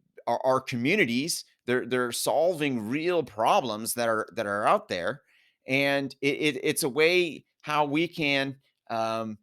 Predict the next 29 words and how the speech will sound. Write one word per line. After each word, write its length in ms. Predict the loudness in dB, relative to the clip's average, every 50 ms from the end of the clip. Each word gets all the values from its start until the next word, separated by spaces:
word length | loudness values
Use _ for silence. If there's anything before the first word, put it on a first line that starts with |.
| _ _ _ _ _
fix 480 | -18 -6 -2 -2 0 0 0 -4 -4 -4 -4 -2
our, 160 | -2 0 0
our, 320 | 0 0 0 0 0 0
our, 340 | 0 2 2 2 0 -2 -2
not 220 | -4 -4 -4 -4 -4
just 240 | -4 -6 -4 0 0
our 100 | 0 0
financial 540 | 0 0 0 2 2 2 0 0 -2 -4
systems, 540 | -4 -4 -4 -6 -6 -8 -8 -8 -8 -8 -8
but 240 | -4 -2 -2 -2 -2 -2 0
other 240 | 0 2 2 2 0
systems 560 | -2 -2 -4 -4 -4 -4 -6 -8 -6 -6 -6 -6 -4 -2
as 280 | -2 0 0 -2 -4
well. 420 | -4 -2 -2 -2 -2 -2 -6 -10 _ _ _ _ _ _ _ _ _ _ _ -12
And, 600 | -8 -4 -2 -2 0 0 0 0 -2 -2 -4 -6 -10 _ -8
uh, 340 | -6 -4 -2 -2 -2 0 2
that's, 360 | 4 2 4 2 0 -4 -4 _ -2
that's 240 | -2 0 0 -2 2
why 240 | 4 6 6 6
I 160 | 6 6 4 4
started 520 | 2 2 4 4 4 4 2 0 -4 -6 -14 _ -10 -8
th-, 120 | -8 -6 -4 -4
my 280 | -2 0 2 2 4
own 180 | 2 2 0 -2
firm, 360 | -4 -8 -8 -8 -10 -12 -18 _ _ _ _ _ _ _ _ _ _ -8
uh, 800 | -6 -4 -2 -2 -2 0 -2 -2 -2 -4 -4 -6 -6 -6 -8 -6 -6
because 380 | -6 -4 0 0 0 2 2 0
of, 200 | 0 0 -2 -4 -4
of, 260 | -2 -4 -4 -4 -8